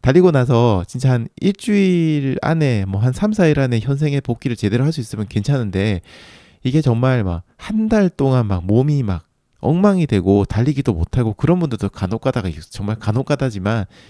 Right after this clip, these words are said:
있거든요. 그러면 안 되겠죠. 달리기를 하고 난 다음에도 빨리 저희 현실에 복귀를 할 수 있는 그런 어떤 상황, 몸을 또 만들어 나가야 됩니다. 또 그리고 그렇게 하기 위해서는 좀 해야 될 일이 있는데요. 그걸 정리하면 대략 이렇습니다.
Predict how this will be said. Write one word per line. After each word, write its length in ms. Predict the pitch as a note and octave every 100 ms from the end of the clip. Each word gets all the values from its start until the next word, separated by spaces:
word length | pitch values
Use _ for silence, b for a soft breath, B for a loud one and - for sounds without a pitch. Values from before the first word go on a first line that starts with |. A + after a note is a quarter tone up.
| -
있거든요. 580 | B2+ F3+ - F#2 A2 D3 b b
그러면 280 | - C#3 C3+
안 100 | E2
되겠죠. 440 | C#3 C3 - F#2 G2 b b
달리기를 400 | G#2+ G#2+ - A2+
하고 160 | A#2+ A2
난 200 | G2 G#2
다음에도 440 | A2 F2+ F2 D3 b b -
빨리 220 | D#3+ D3
저희 200 | G#2 G2
현실에 400 | A2+ A2+ B2 A2+
복귀를 440 | A2 - C#3+ B2+
할 80 | A#2
수 140 | -
있는 200 | F2+ E2 - b b _
그런 260 | C3+ F3
어떤 500 | F3 - C#3 C3 B2
상황, 380 | A#2 D3 C#3 C3
몸을 260 | G#2+ A2+ C3
또 100 | A2
만들어 320 | F2 E2+ A2+
나가야 240 | F#2 D#2+ F2
됩니다. 380 | C#2+ D2 F#2 - _ b b b b b b b b
또 100 | -
그리고 680 | D3+ F3 G3 D#3+ D3+ D3 C3+ - -
그렇게 340 | - F3+ - G3+
하기 360 | F#3+ - G3
위해서는 680 | A2 A2 A#2+ G2+ B2+ C#3 F#2 E2+ b b b
좀 140 | A#2
해야 240 | A#2+ G#3 A3
될 240 | F3 C#3+
일이 220 | G2+ G2+
있는데요. 520 | A2 F2+ F2 B2+ A#2 -
그걸 160 | - A2+
정리하면 800 | G2 G#2+ D3+ D3 C3+ B2+ A#2+
대략 280 | G#2 F#2+ G#2
이렇습니다. 540 | C3 D3 - E2+ D#2+